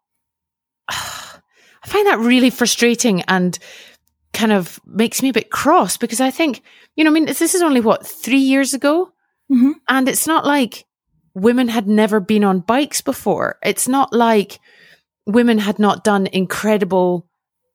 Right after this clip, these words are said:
Speaker 1: endurance events on bikes. And, and, and unless they were specifically talking about you, but you presumably had, you know, proved your sporting abilities with all the other things that you'd been able to do.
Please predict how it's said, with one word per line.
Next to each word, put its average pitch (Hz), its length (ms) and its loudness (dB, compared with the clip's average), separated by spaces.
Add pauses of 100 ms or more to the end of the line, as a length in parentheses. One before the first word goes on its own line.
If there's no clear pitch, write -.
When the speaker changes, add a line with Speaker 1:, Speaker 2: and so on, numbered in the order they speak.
(260)
Speaker 1:
endurance 202 720 2
events 185 500 0
on 180 180 0
bikes. 214 340 0
And, 208 220 0
and, 196 200 0
and 196 320 0
unless 226 260 0
they 240 80 0
were 185 100 0
specifically 185 600 -2
talking 185 360 0
about 160 220 0
you, 214 120 2
but 175 140 -2
you 180 100 -6
presumably 196 480 -2
had, 165 260 -4 (800)
you 247 120 0
know, 170 160 2
proved 220 480 2
your 170 380 2
sporting 180 760 -2 (100)
abilities 208 880 -2
with 180 140 0
all 202 200 4
the 180 120 2
other 170 160 0
things 165 280 0
that 160 100 -4
you'd 165 140 -4
been 175 120 0
able 160 180 -2
to 156 120 -12
do. 165 360 0